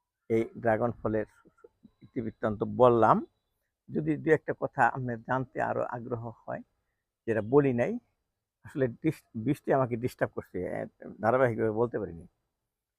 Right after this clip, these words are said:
তো আপনারা আমাকে কমেন্ট বক্সে জানাবেন যে, আহ,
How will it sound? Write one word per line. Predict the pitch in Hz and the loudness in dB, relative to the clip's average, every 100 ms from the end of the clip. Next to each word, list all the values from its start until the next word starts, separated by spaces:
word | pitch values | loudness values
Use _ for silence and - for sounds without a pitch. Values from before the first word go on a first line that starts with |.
| _ _ _ _ | _ _ _ _
তো | 123 113 - _ - | 2 2 0 _ -12
আপনারা | 104 117 104 98 160 - _ _ _ _ _ - | -6 -2 0 0 -2 -8 _ _ _ _ _ -12
আমাকে | 110 110 - - | -8 -6 -8 -4
কমেন্ট | - 165 147 123 | 0 2 2 -2
বক্সে | 113 - 117 | -6 -10 -6
জানাবেন | 117 117 98 156 226 _ _ _ _ _ _ - | -2 0 0 -2 -4 _ _ _ _ _ _ -12
যে, | 98 92 90 _ _ _ _ _ _ _ _ _ _ | -6 -6 -6 _ _ _ _ _ _ _ _ _ _
আহ, | 95 90 - | -12 -10 -12